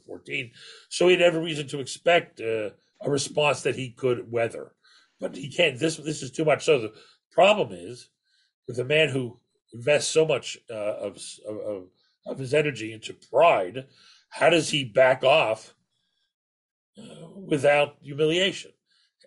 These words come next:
And so what you try to do in a situation like this is to construct for him a fig leaf, right? How does he stop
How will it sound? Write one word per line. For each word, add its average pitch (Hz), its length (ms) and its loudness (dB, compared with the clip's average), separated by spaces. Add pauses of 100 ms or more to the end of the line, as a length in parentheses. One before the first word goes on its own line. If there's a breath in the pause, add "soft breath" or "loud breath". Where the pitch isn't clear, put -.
And 143 360 -4 (420)
so 160 200 2
what 143 240 0
you 123 60 -14
try 175 200 4
to 196 100 2
do 143 140 -4
in 131 80 -4
a 117 40 -10
situation 120 580 -8
like 98 220 -10
this 107 340 -14 (360 soft breath)
is - 200 -4
to 143 120 -4
construct 127 720 -2
for 143 260 2
him 185 280 0
a 127 80 -2
fig 196 240 0
leaf, 85 360 -12 (340)
right? 160 340 -2 (360 loud breath)
How 160 180 2
does 160 180 4
he 147 120 -2
stop - 560 2